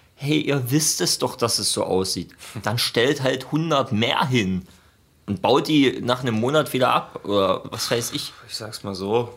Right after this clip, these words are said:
Speaker 2: Bei Corona war eigentlich auch klar, dass eine zweite Welle im Herbst kommt und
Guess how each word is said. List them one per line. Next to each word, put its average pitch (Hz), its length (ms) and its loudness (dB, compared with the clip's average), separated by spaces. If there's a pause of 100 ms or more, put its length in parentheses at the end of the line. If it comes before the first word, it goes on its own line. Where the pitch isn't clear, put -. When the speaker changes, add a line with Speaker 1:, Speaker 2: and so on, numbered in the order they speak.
(120)
Speaker 2:
Bei 92 100 -4
Corona 98 460 -2
war 101 140 4
eigentlich 101 340 -2
auch 139 220 -4
klar, 98 340 2
dass 104 180 -2
eine 104 120 -8
zweite 95 360 -4
Welle 101 400 2
im 101 140 -2
Herbst 107 420 -4
kommt 113 380 -2
und 120 160 -4